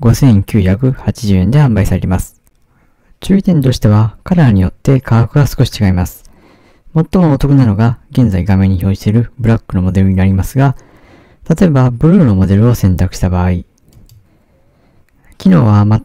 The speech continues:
く同じなんですが、ブルーのモデルは六千五百八十八円と、ブラックよりも高くなってしまいます。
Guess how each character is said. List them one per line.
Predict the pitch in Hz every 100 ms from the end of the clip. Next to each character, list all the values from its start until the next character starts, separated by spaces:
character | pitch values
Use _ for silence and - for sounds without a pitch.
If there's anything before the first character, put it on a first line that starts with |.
| 113
く | - 113
同 | 110
じ | 104 107
な | 92
ん |
で | 90
す | -
が、 | 131 117 -
ブ | 123 127
ル |
ー | 127
の | 95
モ | 92
デ | 90
ル | 107
は | 127 - _ -
六 | 113 110
千 | - 117
五 | 92
百 | 92 104 131
八 | 110 107 - 104
十 | 107
八 | 95 98 -
円 | 90 95
と、 | 135 135 - _ 120
ブ |
ラ | 123
ッ |
ク | - 98
よ | 95
り |
も | 135 139 -
高 | 104 117
く | 156
な | 107
っ |
て | -
し | -
ま | 92
い |
ま | 90 85
す。 | -